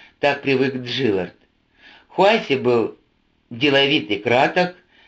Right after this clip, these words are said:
как любой бизнесмен с Маркет-стрит во Фриско. «Я получил вашу каблограмму.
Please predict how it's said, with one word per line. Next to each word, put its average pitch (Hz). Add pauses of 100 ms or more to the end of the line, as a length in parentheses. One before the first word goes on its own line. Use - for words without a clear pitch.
(120)
как 131
любой 135
бизнесмен 123 (220)
с -
Маркет-стрит 123 (160)
во 131
Фриско. 107 (1080)
«Я 247
получил 226
вашу 127
каблограмму. 107